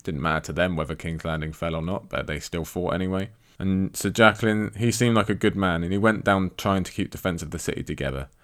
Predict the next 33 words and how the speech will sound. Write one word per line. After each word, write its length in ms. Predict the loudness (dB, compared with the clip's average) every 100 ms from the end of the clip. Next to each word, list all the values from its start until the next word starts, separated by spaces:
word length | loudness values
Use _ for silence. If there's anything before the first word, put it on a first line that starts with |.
| _ -20 -20 _
So 120 | 0
they're 140 | 4 6
kind 260 | 6 6
of 80 | 6
mirrors 360 | 6 6 6 4
to 100 | -2
Tyrion's 400 | 2 4 4 2
efforts 340 | 0 0 -4 -4
that 60 |
have 100 | -4
gone 180 | 0 0
unnoticed. 760 | 0 0 -2 -4 -8 -10 -14 -20 _ -6
No 160 | -2
one's 400 | 0 -2 -4 -6
mourning 600 | -4 0 0 2 0 -2 -6 -18 -8
Sir 140 | -4
Jaqen, 600 | 4 4 4 0 0 -2 -8 -4
no 160 | -2
one's 240 | -2 -4 -2
giving 320 | -2 0 -2
the 80 | -2
clansmen 480 | 0 0 0 -4
any 180 | -4 -4
due. 300 | -4 -2 -4 -8 -20 _ _
But 200 | 0 2
then 140 | 0
again, 220 | 2 0 0
at 80 |
least 200 | -2 -4
Tyrion 280 | -2 0 0
is 80 | -2
still 180 | -2 -2
alive, 420 | 0 -2 -4